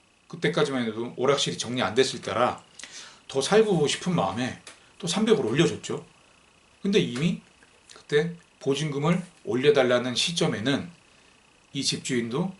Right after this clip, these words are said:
그 집을 포기한 상태였더라고요. 그래서 어찌어찌해서, 어, 그 과정이 어떻게 됐나는 정확히 기억은 안 나지만 저희가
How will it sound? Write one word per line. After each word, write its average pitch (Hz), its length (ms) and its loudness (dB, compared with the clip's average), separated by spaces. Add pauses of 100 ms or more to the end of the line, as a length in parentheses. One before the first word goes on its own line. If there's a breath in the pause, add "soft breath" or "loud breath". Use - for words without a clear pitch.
그 120 140 -8
집을 - 420 -6 (160)
포기한 214 640 -4 (120)
상태였더라고요. 98 920 -8 (1300)
그래서 156 220 -4
어찌어찌해서, 123 760 -2 (1800 loud breath)
어, 110 920 -8
그 170 140 -4
과정이 175 380 2
어떻게 127 280 -2
됐나는 110 380 -2
정확히 127 360 -10
기억은 120 300 -4
안 87 120 -6
나지만 92 460 -8 (840 loud breath)
저희가 113 580 -2